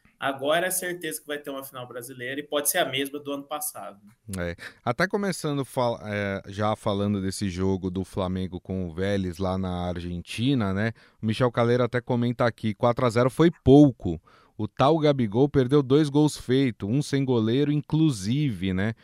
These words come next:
Speaker 2: O Flamengo dominou
Speaker 1: Sim.
Speaker 2: amplamente a partida, né?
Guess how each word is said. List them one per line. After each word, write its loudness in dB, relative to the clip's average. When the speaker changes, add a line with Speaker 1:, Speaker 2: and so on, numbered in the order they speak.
Speaker 2:
O -8
Flamengo 2
dominou 8
Speaker 1:
Sim. 6
Speaker 2:
amplamente -2
a 0
partida, -2
né? -2